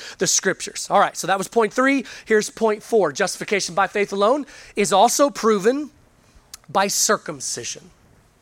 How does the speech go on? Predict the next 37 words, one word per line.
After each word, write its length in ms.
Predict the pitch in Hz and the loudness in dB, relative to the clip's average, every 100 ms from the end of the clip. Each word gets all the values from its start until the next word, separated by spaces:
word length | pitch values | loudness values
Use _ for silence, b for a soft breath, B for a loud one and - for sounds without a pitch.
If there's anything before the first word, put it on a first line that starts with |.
| _ _ 170 | _ _ -4
All 100 | 165 | -4
right, 140 | 110 | -2
now 100 | 135 | -6
let's 140 | 160 | -4
think 160 | - 180 | -2 -4
through 120 | 147 | -4
this. 300 | 117 - - _ _ _ _ _ B B B B B B B B B _ _ | -8 -12 -16 _ _ _ _ _ B B B B B B B B B _ _
God 220 | 151 240 277 | 4 4 4
again 420 | 196 233 202 202 | 2 0 2 0
anticipates 880 | 196 190 - 247 - 226 - 185 - | -2 -4 -2 -2 -2 -4 -4 -6 -4
a 60 | |
question 800 | - - 254 254 - - 160 139 | -8 -4 0 0 -2 -6 -8 -8
from 240 | 156 175 160 | -4 -4 -2
the 100 | 165 | 0
readers. 600 | 185 208 139 - - - _ _ _ - | 0 0 -2 -8 -10 -10 _ _ _ -10
So 140 | 143 | -8
we, 160 | 127 147 | -8 -6
we 100 | 175 | -6
keep 220 | - 233 | -2 -4
seeing 300 | 233 - 220 | -2 -2 0
that 180 | 180 170 | -2 -4
throughout 300 | 180 165 165 | -2 -2 0
the 60 | 175 | -2
letter. 340 | 170 135 127 - - - B B B B B B B | -2 -4 -10 -20 -20 -20 B B B B B B B
Some 160 | 220 | -2
things 260 | 202 240 254 | 2 0 2
are 80 | 302 | 0
being 220 | 302 311 | 2 0
taught 640 | - - 226 170 - - - _ _ b b b b b b | -4 2 4 4 0 -10 -20 _ _ b b b b b b
that 200 | 190 196 | -4 0
were 120 | 196 | -2
contrary 840 | - - 311 359 302 233 185 185 | -2 2 4 4 0 2 2 2
to 120 | 196 196 | -2 0
what 260 | 196 196 | 0 -2
the 40 | 175 | -8
first 560 | - 240 233 226 - - | -2 2 2 0 -6 -8
hearers 800 | - 247 190 151 170 - - | -4 -2 0 0 -2 -4 -6